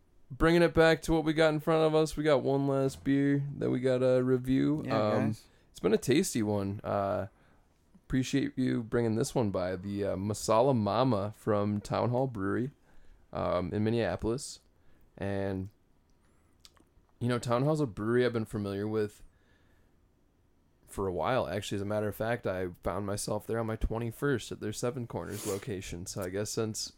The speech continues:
Speaker 1: as long as I legally could drink, uh, had their Scottish ale that evening, among other things. Um, don't think this was one of them, but,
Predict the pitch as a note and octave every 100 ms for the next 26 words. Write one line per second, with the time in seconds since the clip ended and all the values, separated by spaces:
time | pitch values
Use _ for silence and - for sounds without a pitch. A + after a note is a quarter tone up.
0 | - - G#2+ G#2+ B2+ C3+ C3 C3+ C3+ C#3
1 | C3+ - C3 G#2 G2 E2 F2 - F#2 D2+
2 | D2 - G#2+ A2 A2 - A2 F#2 - B1+
3 | F#2 F#2+ F2+ G2 F2 F2 _ _ _ _
4 | - F#2+ G#2 G#2+ F2+ E2+ E2 C2+ - -
5 | - D2+ C#2+ - - - _ _ _ _
6 | A2 A#2+ B2+ C3 A#2+ - A#2+ A2+ F2+ D#2
7 | C#2 G#2 _ - F#2+